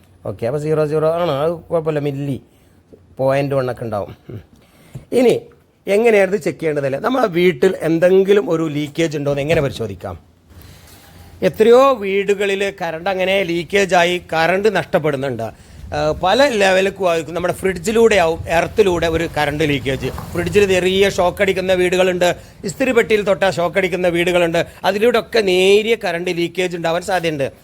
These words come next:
അതുപോലെ ഇൻവെർട്ടറിൽ തൊട്ടാൽ ചിലപ്പോൾ ഷോക്ക് അടിക്കാൻ സാധ്യതയുണ്ട്. ഇൻവെർട്ടർ വഴി ലീക്കേജ് ഉണ്ടോ നോക്കണം, ഇൻവെർട്ടറിൽ എർത്ത് കൊടുത്തിട്ടുണ്ടെങ്കിൽ കേട്ടോ. പിന്നെ അതേപോലെ വീട്ടിൽ അങ്ങനെ ബോഡിയിൽ തൊട്ടാൽ ഷോക്ക് അടിക്കണം. ഇപ്പോൾ എന്ത് ഉപകരണമാവട്ടെ,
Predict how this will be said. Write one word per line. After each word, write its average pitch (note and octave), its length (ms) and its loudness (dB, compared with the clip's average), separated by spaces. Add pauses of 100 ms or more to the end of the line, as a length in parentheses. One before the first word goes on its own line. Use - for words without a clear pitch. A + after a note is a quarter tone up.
(100)
അതുപോലെ G3+ 300 2
ഇൻവെർട്ടറിൽ A3+ 540 0
തൊട്ടാൽ F#3 320 -2
ചിലപ്പോൾ F3 300 -4
ഷോക്ക് E3+ 220 -2
അടിക്കാൻ E3+ 220 -2 (100)
സാധ്യതയുണ്ട്. E3 380 -2 (380)
ഇൻവെർട്ടർ G#3+ 380 2
വഴി F#3+ 180 -2
ലീക്കേജ് E3+ 320 -4
ഉണ്ടോ E3 120 -2 (100)
നോക്കണം, B2+ 280 -6 (440)
ഇൻവെർട്ടറിൽ F3+ 400 2
എർത്ത് F3+ 260 -4
കൊടുത്തിട്ടുണ്ടെങ്കിൽ D#3+ 640 -2
കേട്ടോ. A2 120 -4 (520)
പിന്നെ A3 220 2
അതേപോലെ G#3 480 0 (100)
വീട്ടിൽ F#3+ 320 -4 (180)
അങ്ങനെ F#3+ 320 -2 (140)
ബോഡിയിൽ G#3+ 480 0 (100)
തൊട്ടാൽ F#3+ 460 0
ഷോക്ക് D#3+ 240 -4
അടിക്കണം. E3+ 340 -4
ഇപ്പോൾ E3+ 200 -4
എന്ത് G3 200 -6 (120)
ഉപകരണമാവട്ടെ, E3+ 640 0